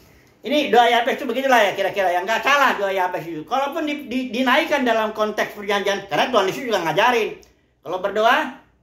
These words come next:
pertama ya tentu datang apa, eh, jadi kehendakmu, datang kerajaanmu dan sebagainya, dipermuliakan namamu. Kemudian ma-, Tuhan Yesus kan bilang, "Berikanlah kami makanan minuman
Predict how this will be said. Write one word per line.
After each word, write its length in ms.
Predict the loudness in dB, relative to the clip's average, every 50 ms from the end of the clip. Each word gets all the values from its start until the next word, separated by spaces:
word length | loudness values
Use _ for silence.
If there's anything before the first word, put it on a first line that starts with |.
| _ _ _ _ _ _ _ _ _ _ _ _ _ _ _ _
pertama 400 | -14 -8 -4 -2 0 2 2 4
ya 160 | 2 2 0
tentu 400 | -2 -6 -6 -4 -4 -4 -6 -6
datang 400 | -4 -2 -2 -2 -2 -4 -4 -4
apa, 540 | -4 -4 -4 -4 -2 0 -2 -2 -4 -8 -16 -20 -20 -20 _ _ -20 _ _ -20 -20 _ _ _ _ _ _ _ _ -2
eh, 300 | 0 2 2 4 2 0 -2 -4 -8 -18 -20 _ _ _ _ _ -20 -20 -20 _ -20 -20 -20 -20 -20 -20 -20 -20 -18 -8 -4
jadi 240 | 0 0 0 0 0
kehendakmu, 560 | -2 0 0 0 0 0 -2 -4 -4 -4 -2
datang 320 | 0 0 0 0 -2 -2 0
kerajaanmu 640 | 0 0 0 0 0 0 0 0 0 -2 -2 -2
dan 160 | -2 -4 -4 -4
sebagainya, 560 | -2 -2 -2 0 0 0 0 -2 -2 -4 -4
dipermuliakan 640 | -6 -4 -2 -2 -2 0 0 0 0 0 0 0
namamu. 580 | 0 0 0 0 0 0 -2 -2 -4 -4 -4 -4
Kemudian 460 | -2 -2 0 2 2 2 2 2 0
ma-, 180 | -4 -6 -6 -8 -6
Tuhan 160 | -4 -4 -4
Yesus 180 | -6 -6 -4 -2
kan 160 | -2 -2 -2
bilang, 240 | -2 -4 -4 -8 -12 -18 _ -20 -20 _ -20 -20 -20 -4
"Berikanlah 640 | 2 2 4 4 4 4 2 2 4 4 2 2 0
kami 720 | 0 -2 -2 -2 -4 -4 -4 -4 -2 -2 -4 -6 -8 -10
makanan 720 | -12 -10 -10 -10 -8 -8 -8 -8 -8 -8 -8 -8 -8 -8 -8
minuman 560 | -6 -6 -6 -6 -4 -4 -4 -4 -4 -6